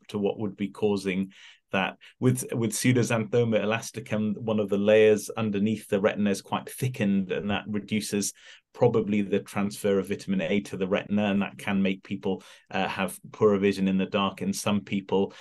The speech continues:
Uh, there are other things that go on as well. And again, we don't understand all of the visual symptoms. Generally, we say to anyone if they've seen, I mean, I don't know about overexposure, but any change in the vision of either eye, it's worth being seen. It's hard to comment without looking at the retina, because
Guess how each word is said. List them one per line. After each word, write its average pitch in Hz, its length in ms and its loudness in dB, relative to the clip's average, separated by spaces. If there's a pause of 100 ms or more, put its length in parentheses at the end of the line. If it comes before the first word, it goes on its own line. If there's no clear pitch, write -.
(180)
Uh, 95 140 0
there 98 100 4
are 101 60 6
other 107 180 2
things 101 300 0
that - 160 -6
go 101 140 2
on 95 100 0
as 92 120 -2
well. 98 220 4
And 104 220 -2
again, 110 300 0
we 107 100 -4
don't 113 160 -2
understand 110 420 -4
all 113 180 0
of 95 100 0
the 98 60 -6
visual 92 320 -6
symptoms. 90 460 -8 (240)
Generally, 147 360 6
we 127 120 4
say 120 200 2
to - 140 -4
anyone 110 280 0
if 107 100 -6
they've 104 200 -2
seen, 107 360 -2 (160)
I 107 80 -2
mean, 104 120 2 (100)
I - 20 -14
don't 110 160 4
know 101 80 0
about 120 100 0
overexposure, 107 540 0
but 101 80 0
any 113 160 0
change 120 400 -2
in 104 140 2
the 101 60 2
vision 101 280 -4
of 95 80 -6
either 95 320 -2
eye, 95 120 0
it's - 160 -8
worth 104 240 0
being 92 200 -4
seen. 92 300 -4
It's - 140 -6
hard 98 200 -2
to 101 80 -8
comment 92 340 -4
without 92 280 -4
looking 98 320 -2
at - 80 -8
the 95 100 -4
retina, 95 320 -2
because - 380 -8